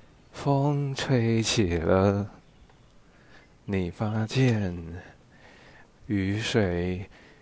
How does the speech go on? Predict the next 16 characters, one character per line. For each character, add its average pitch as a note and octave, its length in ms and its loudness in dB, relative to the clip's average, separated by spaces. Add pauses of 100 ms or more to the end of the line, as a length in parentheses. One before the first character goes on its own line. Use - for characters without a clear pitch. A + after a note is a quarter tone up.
(180)
最 C#3+ 260 -2
近 A2 560 -6
没 F2+ 340 -4
有 F2 220 2 (100)
了。 F#2 540 -4 (3250)
你 G#2+ 160 0
在 A#2 400 2 (420)
六 A2+ 200 4
点 F#2+ 300 0
四 G#2 320 -2
十 F2 320 -4
六 F#2 260 2
分 A2+ 540 -6 (1300)
看 G#2 260 -2
了 E2+ 80 -2
表 E2 460 -2